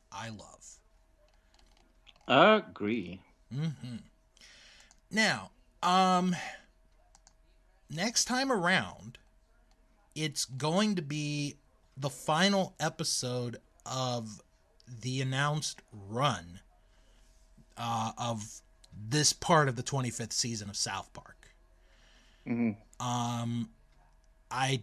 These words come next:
Speaker 1: don't know, and we probably won't know until long after they're on hiatus, when they're gonna
Speaker 2: When
Speaker 1: come back for
Speaker 2: Yeah.
Speaker 1: the next set.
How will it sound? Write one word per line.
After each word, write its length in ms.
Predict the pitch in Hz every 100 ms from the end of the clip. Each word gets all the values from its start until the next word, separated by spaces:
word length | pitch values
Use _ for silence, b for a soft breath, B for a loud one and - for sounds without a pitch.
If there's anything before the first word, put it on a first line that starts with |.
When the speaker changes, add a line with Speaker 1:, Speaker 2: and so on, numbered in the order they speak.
| -
Speaker 1:
don't 340 | 135 151 175
know, 400 | 156 151 147 147 139
and 120 | 139
we 80 | 175
probably 600 | - 220 311 330 165 135
won't 520 | 98 107 131 156 -
know 360 | 123 123 120 113
until 320 | 110 127 117
long 520 | 123 135 165 160 135 -
after 400 | 131 135 - 113
they're 220 | 107 113
on 360 | 113 110 104 101 - _
hiatus, 840 | 123 113 117 117 90 85 - - - _ _ _ _ _ - 117
when 320 | 123 139 156
they're 80 | 151
gonna 240 | 143 143
Speaker 2:
When 140 | 117 110
Speaker 1:
come 160 | 107
back 440 | 120 120 117 - - -
for 180 | - -
Speaker 2:
Yeah. 200 | 113 107
Speaker 1:
the 60 | 120
next 220 | 120 -
set. 480 | - 107 104 -